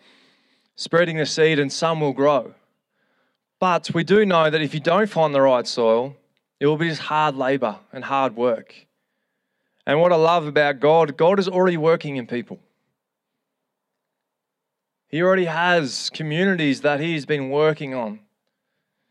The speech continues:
You know, I've seen it in my own journey. I, I often go down to the, the park and, you know, looking for opportunities to plant the gospel. And, and I had a guy that I was talking to, and, and when I was chatting to him,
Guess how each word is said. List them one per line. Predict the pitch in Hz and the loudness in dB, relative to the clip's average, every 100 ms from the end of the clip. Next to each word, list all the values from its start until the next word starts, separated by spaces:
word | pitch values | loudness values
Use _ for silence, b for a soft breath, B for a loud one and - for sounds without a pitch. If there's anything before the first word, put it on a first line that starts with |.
| _ _ _ _ _ _ _ _ | _ _ _ _ _ _ _ _
You | 135 | -2
know, | 156 | 2
I've | 170 151 | 2 0
seen | - 175 196 | 0 0 2
it | 160 | 0
in | 151 | 0
my | 147 156 | 0 2
own | 151 | 0
journey. | 120 147 185 165 | -2 0 0 0
I, | 131 131 | 2 0
I | - 143 | -2 -2
often | 143 156 160 147 | 0 0 -4 0
go | 151 | 2
down | 147 156 151 | 2 0 0
to | 151 | -2
the, | 135 131 131 | 2 0 0
the | 135 | -8
park | - 147 151 131 - - _ _ _ _ _ - | -6 -2 0 -2 -8 -20 _ _ _ _ _ -6
and, | 131 135 135 127 - - | -4 -2 -4 -8 -14 -10
you | 135 | -4
know, | 135 | -2
looking | 156 160 | -4 -6
for | 147 | -2
opportunities | 143 - - 175 180 147 - | -2 -2 -8 -6 -4 -4 -6
to | - | -8
plant | 156 147 | -4 -2
the | 131 | 0
gospel. | 135 165 - 139 117 - _ _ _ _ _ _ _ _ | 0 0 -2 -6 -8 -10 _ _ _ _ _ _ _ _
And, | 143 143 147 | -4 -4 -4
and | 151 151 | -4 -2
I | 147 | -2
had | 160 | -2
a | |
guy | 131 151 175 | 0 2 4
that | 160 | 4
I | |
was | 139 - | 0 -2
talking | 156 175 170 160 | -2 -2 -4 -14
to, | - 139 131 | -6 -2 -2
and, | 131 123 - _ _ _ _ _ _ 131 | -2 -6 -16 _ _ _ _ _ _ -8
and | 139 | -2
when | 175 | 0
I | 151 | 0
was | - | -2
chatting | 156 180 180 | -4 -2 -2
to | 160 139 | -4 -6
him, | 131 127 123 | -4 -6 -8